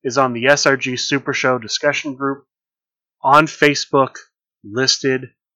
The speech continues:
under the events section. As far as other Super Show tournaments go, as I'm recording this,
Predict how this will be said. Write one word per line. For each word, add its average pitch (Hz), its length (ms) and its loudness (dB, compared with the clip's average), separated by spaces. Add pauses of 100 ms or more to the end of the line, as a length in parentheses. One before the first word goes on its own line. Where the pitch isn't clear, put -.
(140)
under 123 280 -2
the 120 180 -6
events 113 720 -4
section. - 540 -6 (1600)
As 120 260 -4
far 185 640 6 (520)
as 123 380 -2
other 165 500 0 (180)
Super 151 400 -6
Show 143 540 0 (320)
tournaments 139 480 -2 (100)
go, 143 440 0 (680)
as 160 260 4
I'm 180 200 2
recording 160 540 0
this, - 460 -12